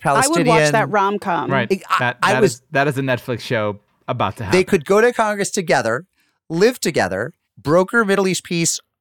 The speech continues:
Speaker 2: o-, on their home, you know, in their, in their off hours at home while watching Netflix <laughs> and, and then go in and represent their district. So that's just, that's just hilarious. And, uh, Christine Bubser,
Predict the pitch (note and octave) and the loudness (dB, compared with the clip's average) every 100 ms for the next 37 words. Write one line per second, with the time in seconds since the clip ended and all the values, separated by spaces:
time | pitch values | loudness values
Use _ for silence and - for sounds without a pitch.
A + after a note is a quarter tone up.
0 | _ - - D#3+ D3+ C3+ B2+ F3+ A3+ C#4 | _ -6 0 2 2 0 0 2 2 2
1 | - D#3 D3+ B2+ D#3 D3+ C#3 - D3+ D3+ | -4 0 0 2 0 0 0 -2 -2 0
2 | - F#3+ A#3 D#3 G#2+ F2+ A#2+ - C3+ - | 2 0 2 0 0 -2 -4 -2 -2 0
3 | D#3 C3+ C3 A#2+ C#3+ C#3 D3+ G3+ E3+ A#2+ | 0 2 -2 0 0 2 2 0 0 -2
4 | G#2+ - A1+ - - - - - _ _ | -2 -6 -14 -10 -10 -10 -16 -18 _ _
5 | - - G3 F#3 F#3 C#3+ - - _ _ | -16 -4 -2 0 -2 -4 -10 -12 _ _
6 | - - D#3 D3+ D#3 D3+ D3 C3+ B2 B2 | -18 -6 -2 0 0 2 4 4 2 0
7 | - A2+ G#2+ G2+ F#2 F2 - - - A#2 | 0 -2 -2 -4 -8 -10 -12 -8 0 2
8 | G#2+ - - _ - D#3+ E3 C3+ - D3 | 2 -4 -20 _ -2 0 0 -4 -4 -2
9 | C#3+ C3 - _ _ _ - D3 B2 G2 | 0 -4 -8 _ _ _ -6 0 0 0
10 | C2 - - _ _ _ - F#3 F3+ F3+ | -4 -12 -12 _ _ _ -6 0 2 4
11 | F3 E3 - D#3+ D3 C#3+ - _ _ _ | 2 0 -2 0 2 2 -2 _ _ _
12 | _ _ _ - F3 G#3+ G3 - _ _ | _ _ _ -6 -4 0 -2 -4 _ _
13 | - E2+ B2+ C#3+ G#2 F#2 | -14 -2 0 0 -2 -4